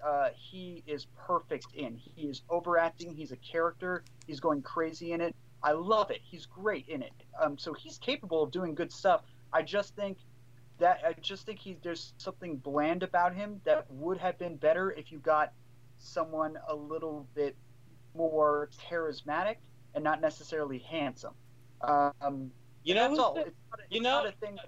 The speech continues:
Speaker 2: you
Speaker 1: I have a
Speaker 2: know
Speaker 1: huge
Speaker 2: who's
Speaker 1: complaint
Speaker 2: kinda,
Speaker 1: with,
Speaker 2: you know
Speaker 1: like,
Speaker 2: who's
Speaker 1: I
Speaker 2: kinda the new
Speaker 1: enjoy it.
Speaker 2: Orlando
Speaker 1: It's just
Speaker 2: Bloom
Speaker 1: that I
Speaker 2: movie?
Speaker 1: think he, I just think that there could, there was probably somebody else who would have made that role a little bit more memorable for me, 'cause there's so many memorable things about that movie except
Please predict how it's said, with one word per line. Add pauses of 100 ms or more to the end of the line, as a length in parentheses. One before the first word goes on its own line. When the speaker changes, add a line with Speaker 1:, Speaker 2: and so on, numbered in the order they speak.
(120)
Speaker 2:
you
Speaker 1:
I
have
a
Speaker 2:
know
Speaker 1:
huge
Speaker 2:
who's
Speaker 1:
complaint
Speaker 2:
kinda, (360)
Speaker 1:
with,
Speaker 2:
you
know
Speaker 1:
like,
Speaker 2:
who's
Speaker 1:
I
Speaker 2:
kinda (100)
the
new
Speaker 1:
enjoy
it. (100)
Speaker 2:
Orlando
Speaker 1:
It's
just
Speaker 2:
Bloom
Speaker 1:
that
I
Speaker 2:
movie?
Speaker 1:
think
he, (340)
I (100)
just
think
that
there
could,
there
was
probably
somebody
else
who
would
have (400)
made
that
role
a
little
bit
more
memorable
for
me,
'cause
there's
so
many
memorable
things (100)
about
that
movie
except